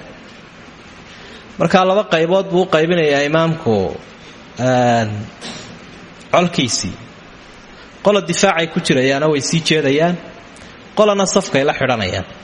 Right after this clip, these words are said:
imaamka. Qoladaa markaa la tukanaya isaga, ee la xidhay kolka hore, hal ragcad bay la tukanayaan. Ragcad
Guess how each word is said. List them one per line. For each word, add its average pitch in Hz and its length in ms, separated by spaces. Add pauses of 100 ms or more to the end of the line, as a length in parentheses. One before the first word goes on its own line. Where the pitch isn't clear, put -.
(600)
imaamka. 151 400 (1500)
Qoladaa 202 380
markaa 196 640
la 202 140
tukanaya 180 560
isaga, 160 340 (960)
ee 151 100
la 196 80
xidhay 175 300
kolka 196 280
hore, 117 300 (760)
hal 185 200
ragcad 170 400
bay 160 100
la 160 100
tukanayaan. 117 540 (960)
Ragcad 127 340